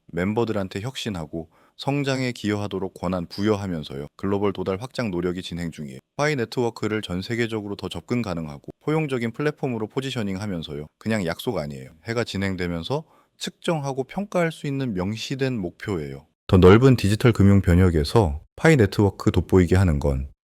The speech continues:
포용성이랑 접근성 집중이에요. 자, 아마 다른 프로젝트에서 전에 들어봤을 거예요. 근데 여기 차이예요. 커뮤니티 주도 모델이 전통 금융 시스템에서 배제됐을 수 있는 개인들한테 권한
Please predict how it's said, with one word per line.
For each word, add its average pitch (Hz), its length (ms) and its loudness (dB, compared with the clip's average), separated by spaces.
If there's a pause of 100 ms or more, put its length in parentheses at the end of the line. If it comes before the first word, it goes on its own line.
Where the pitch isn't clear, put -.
포용성이랑 135 760 6
접근성 95 480 4
집중이에요. 64 580 -4 (280)
자, 78 260 0 (240)
아마 95 220 4
다른 135 360 6
프로젝트에서 113 640 6
전에 92 280 6
들어봤을 80 520 0
거예요. 65 400 -4 (320)
근데 104 240 8
여기 92 220 8
차이예요. 73 580 4 (160)
커뮤니티 151 500 4
주도 104 240 2
모델이 73 520 2 (320)
전통 131 420 8
금융 117 320 6
시스템에서 113 640 2
배제됐을 110 560 4
수 - 160 -2
있는 95 240 2
개인들한테 110 640 4
권한 80 340 0